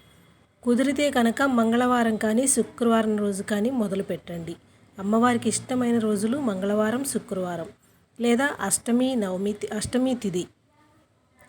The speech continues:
కాబట్టి మీకు అమ్మవారికి ఇష్టమైన రోజుల్లో మనం చేయటం వలన ఇంకా మంచి జరుగుతుంది.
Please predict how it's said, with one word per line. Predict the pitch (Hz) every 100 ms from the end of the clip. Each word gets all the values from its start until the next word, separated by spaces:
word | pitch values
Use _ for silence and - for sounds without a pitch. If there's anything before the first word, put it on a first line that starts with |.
| _ -
కాబట్టి | 208 202 214 254 220 180 190
మీకు | 196 196 214 185 - _ _ -
అమ్మవారికి | 202 220 233 233
ఇష్టమైన | 226 - 247 240 226
రోజుల్లో | 214 208 214 214 208
మనం | 202 190 196 - -
చేయటం | 220 226 226 214
వలన | 208 226
ఇంకా | 302 220 220 233 285
మంచి | 240 202 214
జరుగుతుంది. | 185 170 165 175 170 170